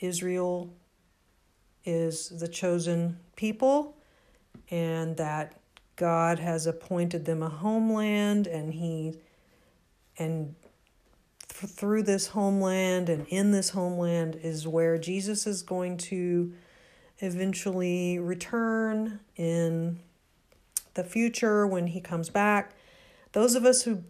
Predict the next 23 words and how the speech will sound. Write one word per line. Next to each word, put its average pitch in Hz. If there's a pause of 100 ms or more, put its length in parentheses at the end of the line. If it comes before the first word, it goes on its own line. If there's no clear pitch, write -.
who 196
were 190
taught 175
that 180
in 254
church -
and 170
who 170 (160)
believe 170
that, 190 (1200)
we 190
have 190
supported 180
Israel 170
having 165
their 160
own 160 (180)
homeland. 190 (760)
So 190
I'm 185
gonna 277
read 196
you 175